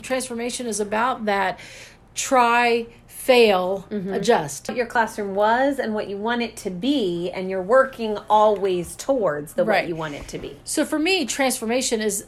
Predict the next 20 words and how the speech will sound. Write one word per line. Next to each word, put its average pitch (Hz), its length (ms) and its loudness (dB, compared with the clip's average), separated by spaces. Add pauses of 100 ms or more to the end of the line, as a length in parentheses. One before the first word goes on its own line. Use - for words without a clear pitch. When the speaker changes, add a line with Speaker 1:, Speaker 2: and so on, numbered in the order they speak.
Speaker 1:
the 214 120 0
adjust 214 500 0
part. - 460 -8 (220)
Speaker 2:
Mm-hmm. 277 320 2
Speaker 1:
You - 60 4
know, 214 80 4
how 220 240 2
do 311 80 2
we 302 160 -2
adjust 226 600 0
a - 80 -6
lesson 226 520 0
that 202 180 -6
may 220 240 2
not 220 240 0
have 214 120 -2
worked 202 240 -4
in 196 60 -4
the 180 60 -6
past 170 800 -6